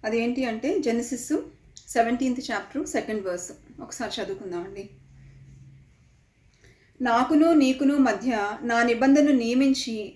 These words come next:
నిన్ను అత్యధికముగా అభివృద్ధి పొందించదనని అతనితో చెప్పెను." ఇంగ్లీష్లో కూడా ఒకసారి చూసుకుందాము. "That I may make my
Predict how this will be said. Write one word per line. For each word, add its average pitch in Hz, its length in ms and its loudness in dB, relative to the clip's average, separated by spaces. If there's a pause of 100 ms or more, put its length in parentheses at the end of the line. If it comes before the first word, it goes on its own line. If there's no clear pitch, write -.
(140)
నిన్ను 262 300 6
అత్యధికముగా 269 720 2
అభివృద్ధి 233 340 -2
పొందించదనని 220 920 -4
అతనితో 233 400 -2
చెప్పెను." 196 420 -6 (720)
ఇంగ్లీష్లో 262 360 2
కూడా 220 120 -6
ఒకసారి - 380 -10
చూసుకుందాము. 202 760 -12 (1000)
"That 240 160 -4 (280)
I 254 100 2
may 247 140 0
make 254 460 -2
my 240 140 2